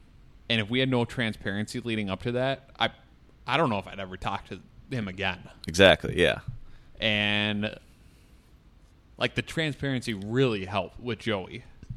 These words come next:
Speaker 1: Like,
Speaker 2: Mm-hmm.
Speaker 1: he left and it was like nothing happened that night.
Speaker 2: Yeah.
Speaker 1: Within an hour. It was
Speaker 2: Yeah.
Speaker 1: like, "We're perfectly cool, like, completely understand. This is why we did this."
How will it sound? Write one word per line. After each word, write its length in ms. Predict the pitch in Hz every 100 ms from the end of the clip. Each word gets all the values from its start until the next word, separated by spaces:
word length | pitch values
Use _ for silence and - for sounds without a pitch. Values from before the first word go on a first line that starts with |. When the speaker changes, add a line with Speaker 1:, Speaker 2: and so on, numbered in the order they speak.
| -
Speaker 1:
Like, 220 | 127 113 98
Speaker 2:
Mm-hmm. 100 | 95
Speaker 1:
he 160 | 180
left 320 | 127 117 139 131
and 160 | 101 -
it 100 | 127
was 220 | 131 127
like 220 | 120 104 98
nothing 360 | 98 - 101
happened 400 | 95 92 - 80
that 160 | 73 -
night. 220 | 64 50 - -
Speaker 2:
Yeah. 200 | 87 60 -
Speaker 1:
Within 280 | 113 127 123
an 80 | 107
hour. 380 | 101 98 87 110 - - - - - -
It 60 |
was 120 | 110
Speaker 2:
Yeah. 40 | 78
Speaker 1:
like, 160 | 101 -
"We're 120 | 110
perfectly 540 | - - 135 123 - 110
cool, 500 | - 107 95 92 - -
like, 300 | 98 92 -
completely 460 | 113 104 123 113 110
understand. 680 | 107 101 - 98 98 95 90
This 160 | 104
is 120 | 117
why 140 | 110 110
we 100 | 110
did 220 | 101 98
this." 380 | 90 - - -